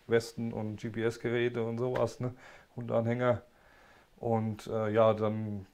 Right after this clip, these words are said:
kann's auch kurzfristig, äh, losgehen, wenn, wenn man einen passenden Termin da findet, ne? Ähm, das ist nicht das Problem, ne? Das Problem ist dann, wie gesagt, eher, dass, äh, äh, dass dann die Vorbereitung da, äh, in den Revieren dann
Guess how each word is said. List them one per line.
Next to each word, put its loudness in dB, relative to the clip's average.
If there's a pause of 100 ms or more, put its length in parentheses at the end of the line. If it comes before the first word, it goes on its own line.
kann's -2
auch 0
kurzfristig, -2
äh, -2
losgehen, -4
wenn, -6
wenn -8
man -6
einen -8
passenden -6
Termin -8
da -6
findet, -4
ne? -4 (680)
Ähm, -2
das 0
ist -8
nicht 2
das -10
Problem, 4
ne? -4
Das -8
Problem -2
ist -4
dann, 4
wie 0
gesagt, 6
eher, 8
dass, 4
äh, 6
äh, 0 (1080)
dass 4
dann 4
die 4
Vorbereitung 10
da, 6 (420)
äh, -6
in -4
den -2
Revieren 0
dann -4